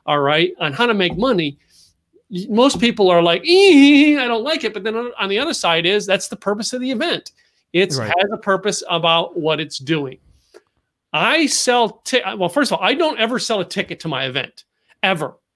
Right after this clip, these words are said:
Speaker 1: I never sell tickets to my event. I actually, instead, I sell products, services, and memberships, and the ticket to the event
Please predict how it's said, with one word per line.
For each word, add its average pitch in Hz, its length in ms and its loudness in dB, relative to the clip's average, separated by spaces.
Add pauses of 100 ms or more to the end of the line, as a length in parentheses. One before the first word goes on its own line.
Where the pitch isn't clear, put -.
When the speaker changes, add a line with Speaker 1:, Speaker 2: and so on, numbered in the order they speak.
(500)
Speaker 1:
I 160 160 -2
never 190 480 0
sell 254 240 0
tickets 208 320 -4
to 220 60 -6
my 175 160 0
event. 131 420 -6 (460)
I 254 480 2
actually, 175 800 -2
instead, 185 440 0
I 202 160 -2
sell 233 240 -4
products, 214 500 -2
services, 214 520 -6
and 165 100 -4
memberships, 180 560 -2
and 175 180 -4
the 170 60 -2
ticket - 360 -10
to 294 60 -2
the 196 120 0
event 185 360 2